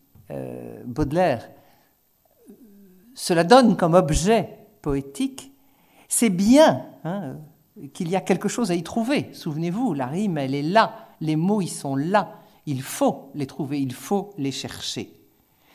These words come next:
Il ne s'agit pas de faire une poésie sur la ville, de poétiser la ville, ça vous l'avez compris depuis les premiers poèmes, mais de voir quelle est cette poésie paradoxale,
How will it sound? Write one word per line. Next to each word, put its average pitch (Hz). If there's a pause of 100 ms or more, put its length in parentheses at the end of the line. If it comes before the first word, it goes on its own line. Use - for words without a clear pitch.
(560)
Il 247
ne 277
s'agit 277
pas 320
de 220
faire 294
une 214
poésie 233
sur 254
la 151
ville, 139
de 160
poétiser 269
la 233
ville, 220
ça -
vous 165
l'avez 143
compris 151
depuis 147
les 131
premiers 170
poèmes, 156 (680)
mais 254
de 254
voir 226 (380)
quelle 247
est 294
cette -
poésie 220 (300)
paradoxale, 208